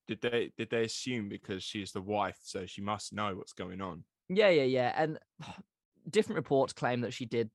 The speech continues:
Speaker 2: was involved. Some say that she wasn't involved. Some say that she was involved. Like, the argument that they had between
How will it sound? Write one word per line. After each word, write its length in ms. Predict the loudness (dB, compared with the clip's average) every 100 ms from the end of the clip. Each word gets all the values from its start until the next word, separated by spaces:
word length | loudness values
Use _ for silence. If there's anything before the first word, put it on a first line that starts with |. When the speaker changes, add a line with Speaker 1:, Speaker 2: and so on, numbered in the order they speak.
| _
Speaker 2:
was 220 | -4 -4
involved. 540 | -2 -2 0 0 -4 -14 _ _
Some 260 | 2 2 4
say 200 | 2 2
that 140 | -2
she 100 | -4
wasn't 220 | -4 -4
involved. 360 | -2 0 0 -2
Some 120 | -6
say 140 | -4 -6
that 120 | -6
she 120 | -8
was 260 | -2 -2 -2
involved. 420 | -2 0 2 2
Like, 120 | 2
the 80 | 6
argument 440 | 6 6 2 -4
that 140 | -4 -6
they 80 |
had 260 | 0 0 0
between 560 | -6 -4 -2 0 -2